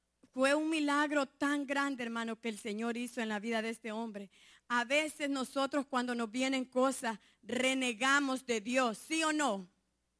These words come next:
Cuando alguien caemos enfermos, cuando tenemos algo, nosotros decimos, "Pero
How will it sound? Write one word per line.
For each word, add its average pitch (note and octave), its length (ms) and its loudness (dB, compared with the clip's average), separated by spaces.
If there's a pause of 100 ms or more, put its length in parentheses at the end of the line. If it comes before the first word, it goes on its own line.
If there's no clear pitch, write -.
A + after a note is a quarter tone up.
(760)
Cuando C4 520 2
alguien C#4+ 600 4
caemos D4 480 2
enfermos, C#4+ 760 2
cuando B3+ 260 0
tenemos C#4 540 0
algo, C#4 300 4
nosotros C4 480 -4
decimos, C4+ 500 -4 (100)
"Pero C#4 340 4